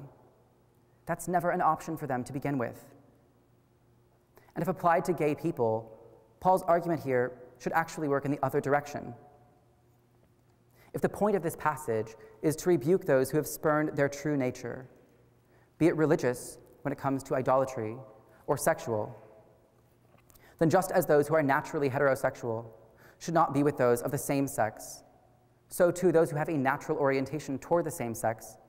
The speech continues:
should not be with those of the opposite sex. For them, that would be exchanging the natural for the unnatural in just the same way. We have different natures when it comes to sexual orientation. But is this just a clever argument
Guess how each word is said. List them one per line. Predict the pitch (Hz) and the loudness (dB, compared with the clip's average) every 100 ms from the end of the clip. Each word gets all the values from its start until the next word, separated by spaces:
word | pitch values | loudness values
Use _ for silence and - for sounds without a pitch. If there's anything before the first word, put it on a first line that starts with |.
| _ _ _ _ | _ _ _ _
should | - | -2
not | 151 147 | 0 0
be | 135 | -2
with | 143 | -2
those | 131 113 | 0 0
of | - | -2
the | 127 | -2
opposite | - 143 131 123 | -2 -2 -4 -6
sex. | - - - - - _ _ _ _ _ _ _ _ _ _ _ _ _ _ | -4 -4 -8 -20 -20 _ _ _ _ _ _ _ _ _ _ _ _ _ _
For | - 156 | -2 2
them, | 175 175 | 4 4
that | 156 | 4
would | 160 | 4
be | 151 | 2
exchanging | 151 - - 160 156 151 | -2 -6 -4 -4 -4 -6
the | 147 | 0
natural | 139 135 139 143 | 0 0 -2 -4
for | 131 | -2
the | 135 | -4
unnatural | 143 139 120 117 - 113 113 - - | -2 0 -2 -4 -8 -10 -10 -16 -10
in | 143 | -2
just | 131 117 | -2 -2
the | 135 | -6
same | 127 120 | -6 0
way. | 131 120 113 - - - _ _ _ _ _ _ _ _ _ _ - | 0 0 -4 -16 -20 -20 _ _ _ _ _ _ _ _ _ _ -6
We | |
have | 175 | -4
different | 156 165 170 | -2 -4 -2
natures | 135 151 - 110 117 | 0 -2 -4 -8 -6
when | 147 | -6
it | 147 | -6
comes | - 123 131 | -4 -6 -6
to | 147 | -4
sexual | 131 - 127 | -4 -4 -6
orientation. | 123 117 120 151 156 123 131 135 _ _ _ _ _ _ _ _ _ _ _ _ _ _ _ _ - - _ | -4 -2 -4 -8 -10 -12 -16 -18 _ _ _ _ _ _ _ _ _ _ _ _ _ _ _ _ -20 -20 _
But | 196 | 0
is | 196 | 2
this | 233 | 0
just | - 190 - | 2 -2 0
a | 175 | -4
clever | - 160 156 | 0 0 2
argument | 131 135 131 117 - - | 0 0 -2 -10 -14 -18